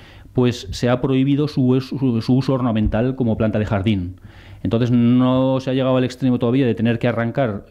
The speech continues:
eh, piracantas, eh, que us-, que ya tenemos en nuestro jardín,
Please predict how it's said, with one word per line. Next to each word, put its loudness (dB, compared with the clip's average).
eh, 0
piracantas, 0
eh, -8
que -2
us-, -2
que 2
ya 2
tenemos 0
en 0
nuestro -2
jardín, -2